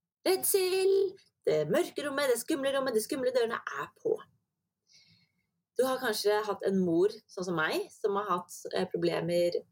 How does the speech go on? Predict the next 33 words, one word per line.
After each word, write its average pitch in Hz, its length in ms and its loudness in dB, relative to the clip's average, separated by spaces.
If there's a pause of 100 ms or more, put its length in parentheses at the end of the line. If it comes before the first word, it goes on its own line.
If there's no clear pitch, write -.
i 165 100 -2 (140)
bekkenet 165 540 -4 (320)
under 160 160 2
sitt - 240 0
svangerskap. - 560 -2 (840)
Og - 40 -4
så - 160 -6
putter - 400 -6
du 208 60 4
det 196 140 0
litt 208 160 0
sånn 190 120 -2
på, 220 140 2 (500)
em, 185 300 2 (240)
at, 160 220 -6
ja, 175 100 -2
men 196 160 2
dette - 320 -2
her, 233 240 -2 (380)
i 202 160 2
vår 214 320 2
familie 214 520 0 (280)
pleier 180 280 0
vi 160 100 -2
å - 40 -8
få 160 140 0
vondt - 220 -4
i - 60 -6
bekkenet. - 480 -18 (120)
I 208 140 4
vår 220 340 2
familie 214 520 0 (280)
så 190 520 2